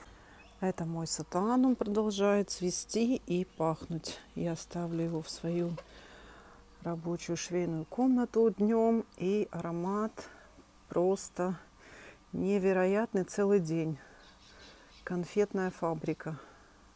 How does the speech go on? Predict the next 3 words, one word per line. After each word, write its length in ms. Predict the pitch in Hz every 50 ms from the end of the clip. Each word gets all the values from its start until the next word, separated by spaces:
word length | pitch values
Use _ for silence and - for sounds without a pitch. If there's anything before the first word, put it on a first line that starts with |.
| - - - - -
Обалденные. 920 | 160 165 170 160 170 170 170 170 160 165 170 170 165 165 160 160 165 160 - - - - - - - - - - - - - - - - - - - - - - - - - - - - - - - - - - - -
Такие 480 | - 170 165 - - - 185 185 180 170
они 320 | 170 170 175 175 175 147